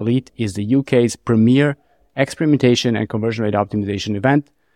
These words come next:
happening in London on December seventh. So if you haven't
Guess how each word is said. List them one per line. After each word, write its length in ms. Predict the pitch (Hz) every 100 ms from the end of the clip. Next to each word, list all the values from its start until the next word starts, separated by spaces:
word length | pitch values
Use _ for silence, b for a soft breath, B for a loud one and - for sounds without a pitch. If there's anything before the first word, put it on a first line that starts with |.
| _ _
happening 480 | 143 147 156 143 -
in 160 | 117
London 320 | 107 110 110 107
on 180 | 104
December 360 | 98 - 104 98
seventh. 560 | - - 101 98 90 - _ _ _ _ _
So 100 | -
if 100 | 120
you 60 | 147
haven't 300 | 151 147